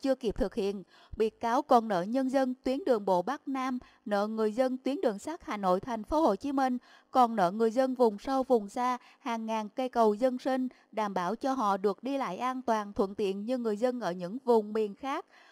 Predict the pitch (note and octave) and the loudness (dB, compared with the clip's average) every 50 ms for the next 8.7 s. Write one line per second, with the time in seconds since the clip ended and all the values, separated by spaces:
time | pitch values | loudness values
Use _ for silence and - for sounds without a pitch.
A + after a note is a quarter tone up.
0 | _ - - - A3+ G#3+ - C4 C4+ C#4+ D4 - A#3 C4 C#4 D4+ F#4+ G4 - - | _ -8 -4 -2 -2 -2 -2 0 0 0 0 -2 -2 -2 0 0 0 0 2 2
1 | G#3 G#3 - - A#3+ A#3+ C#4 D4+ - B3+ A#3 A3 A3 F3+ F3+ G3 A3 A3+ A3+ G#3+ | 2 2 2 -2 -4 -2 -2 0 2 2 2 2 2 0 0 2 0 0 2 2
2 | B3+ C4 C4 B3+ C#4+ B3 A3+ G#3 - - D#4 D4+ D#4+ B3+ G3 - - C4+ C4 C#4+ | 0 0 0 -2 -6 -8 -8 -8 -4 -2 0 2 2 2 2 0 -2 -2 0 0
3 | C#4 C4+ B3+ B3+ - - - _ _ _ E4 D#4 F4+ - - A#3+ F#3+ F3+ G3 G#3 | 0 0 -2 -4 -8 -16 -20 _ _ _ -8 -8 -8 -2 2 2 4 4 2 0
4 | G#3 B3+ C4+ C4+ C4+ G#3+ G#3+ - B3+ A#3 C#4 - - F3+ G3+ - D#4+ B3+ A3+ A3 | 0 0 0 0 -2 -6 -4 -2 0 2 2 2 0 -4 -6 -6 -6 -6 -6 -6
5 | A3+ B3 A3 G#3+ G#3+ G3+ F3+ - - - G3 G#3+ A#3+ C4+ C4+ C4 C4 B3+ - - | -2 -2 -2 -2 -2 -4 -6 -4 -4 -6 -6 -4 -2 2 2 2 2 0 -4 -10
6 | _ - _ - A#3 A#3+ B3 A#3 A3 - - D#4 - - C#4 C4 B3+ B3 - C4 | _ -20 _ -8 -4 -4 -4 -4 -4 -6 -6 -6 -4 -2 -2 -2 -2 -4 -6 -8
7 | A3+ G#3+ - - B3+ C4+ D#4 - G#3+ F#3+ G3+ - - C#4+ B3 A3 G#3 G3+ E3+ - | -8 -6 -2 2 2 2 2 2 -2 -4 -6 -4 -2 -2 0 0 0 0 0 -2
8 | _ - B3+ C4 B3+ B3 C4+ C4+ C#4+ C#4 B3 B3 C4+ D4 | _ -2 0 0 0 0 -2 -2 -2 -2 -2 0 -2 -2